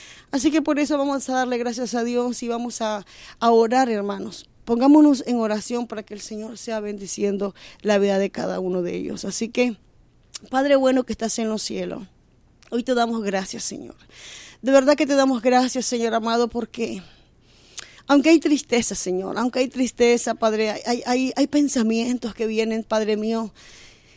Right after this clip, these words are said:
que este mundo es malo, la maldad, Señor, hay tanta maldad, Señor amado, y tú conoces, Padre mío, que cada persona que pasa por la calle, que va y viene, no sabemos cuáles son sus problemas, los conflictos,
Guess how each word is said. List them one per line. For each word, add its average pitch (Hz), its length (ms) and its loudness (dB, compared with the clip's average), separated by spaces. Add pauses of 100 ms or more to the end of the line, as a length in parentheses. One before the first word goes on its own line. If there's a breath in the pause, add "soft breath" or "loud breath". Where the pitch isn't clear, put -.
(320 soft breath)
que 277 340 4 (300)
este 302 260 4
mundo 320 260 8
es 240 140 0
malo, 226 540 -4
la 262 180 2
maldad, 254 480 0
Señor, 214 460 -6
hay 262 120 -2
tanta 269 340 -2
maldad, 208 480 -4
Señor 208 320 -8
amado, 202 440 -4
y 240 60 -4
tú 285 120 -8
conoces, 311 480 2
Padre 220 300 -4
mío, 240 160 -4
que 226 80 -4
cada 254 220 -6
persona 226 760 -6 (200)
que 226 140 -2
pasa 233 360 -6
por 214 160 -6
la 220 100 -6
calle, 220 540 -6
que 233 180 -8
va 214 200 -4
y 220 80 -6
viene, 214 420 -2
no 247 140 -4
sabemos 302 520 -2
cuáles 220 280 -4
son 240 140 -6
sus - 240 -12 (120)
problemas, 208 680 -2 (800)
los 233 200 -2
conflictos, 233 840 -8